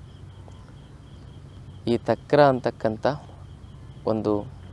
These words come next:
ಪದ ಎಷ್ಟು ಪ್ರಚಲಿತ-,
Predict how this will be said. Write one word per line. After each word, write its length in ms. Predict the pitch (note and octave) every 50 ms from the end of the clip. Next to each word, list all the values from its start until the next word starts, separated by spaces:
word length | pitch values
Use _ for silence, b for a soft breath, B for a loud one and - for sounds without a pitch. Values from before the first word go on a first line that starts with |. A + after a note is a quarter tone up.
| - - - - - - - - - - - -
ಪದ 340 | G#2+ G#2+ A#2 A#2 G2+ G2+ - - - - - - - - - - - - - - - - - - - - - - - - - - - - - - - - - - - -
ಎಷ್ಟು 540 | A2+ - - - - - D#3 D#3 D#3 - - - - -
ಪ್ರಚಲಿತ-, 640 | - A2+ A2+ - - C#3 C3 - C#3 C3+ C3 -